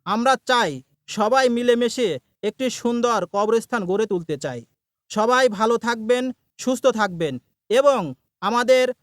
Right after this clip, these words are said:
বামুন্দি কেন্দ্রীয় কবরস্থান যাতে সুন্দরভাবে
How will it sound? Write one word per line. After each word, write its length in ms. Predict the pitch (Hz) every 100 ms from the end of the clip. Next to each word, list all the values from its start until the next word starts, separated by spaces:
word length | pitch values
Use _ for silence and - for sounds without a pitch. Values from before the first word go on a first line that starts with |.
| -
বামুন্দি 600 | 156 208 240 254 247 254
কেন্দ্রীয় 440 | - 240 233 233
কবরস্থান 800 | 226 220 214 226 214 - 233 240 196 _ -
যাতে 240 | 170 208
সুন্দরভাবে 760 | 226 - 233 226 214 220 233 214